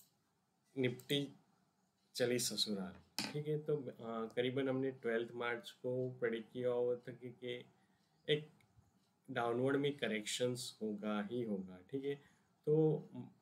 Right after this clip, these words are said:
बारह March के बाद आप देख सकते हो बैंक निफ्टी में क्या करेक्शंस हुआ। तो बैंक निफ्टी स्पॉट की बात करें तो बारह मार्च को करीबन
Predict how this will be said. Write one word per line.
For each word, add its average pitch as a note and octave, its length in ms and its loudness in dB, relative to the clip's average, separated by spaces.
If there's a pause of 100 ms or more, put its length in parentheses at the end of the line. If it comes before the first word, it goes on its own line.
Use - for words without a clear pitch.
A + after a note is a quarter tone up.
(120)
बारह A#2 260 2
March B2 340 2
के C3 140 0
बाद B2 400 -2 (200)
आप A2 80 -6
देख G#2 300 -2
सकते - 380 -6
हो B2 320 0 (1040)
बैंक A#2 180 0
निफ्टी A#2 340 0
में B2 240 0
क्या G#2 180 0
करेक्शंस G2 720 -6
हुआ। F#2 160 -12 (1600)
तो A#2 160 -4
बैंक A2+ 300 -2
निफ्टी C3 540 -2
स्पॉट A2+ 720 -4
की C3+ 120 -2
बात B2 360 0
करें B2+ 300 0
तो C3 160 -2
बारह A#2 300 -4
मार्च A2+ 400 -6
को B2+ 300 -6 (140)
करीबन A#2 360 -2